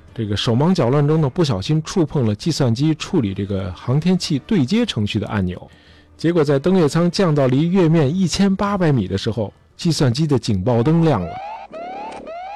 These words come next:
因为这个计算机要同时处理下降程序和宇航员误操作输入的那个对接程序，计算机就超负荷了。呃，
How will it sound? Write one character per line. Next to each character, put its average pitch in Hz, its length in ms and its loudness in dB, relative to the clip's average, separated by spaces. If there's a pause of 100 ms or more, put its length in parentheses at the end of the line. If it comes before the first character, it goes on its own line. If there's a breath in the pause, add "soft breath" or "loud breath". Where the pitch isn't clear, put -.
(320)
因 180 60 -2
为 190 100 0
这 202 100 -2
个 170 80 0
计 185 140 -2
算 151 220 0
机 185 220 -2
要 135 180 -2
同 156 300 0
时 156 180 0
处 170 240 -4
理 98 160 -2
下 135 280 -4
降 139 220 0
程 110 260 0
序 117 180 -10
和 113 260 -2
宇 104 120 0
航 120 220 0
员 120 160 2
误 131 160 -2
操 147 220 0
作 135 220 0
输 147 240 -2
入 139 160 2
的 107 120 -2
那 104 120 -2
个 101 80 0
对 117 260 2
接 160 180 4
程 98 260 -4
序， - 220 -6 (380 loud breath)
计 131 160 0
算 107 180 2
机 117 140 2
就 107 200 -2
超 120 280 -2
负 113 220 -4
荷 110 240 -2
了。 - 80 -12 (560 soft breath)
呃， 90 200 -10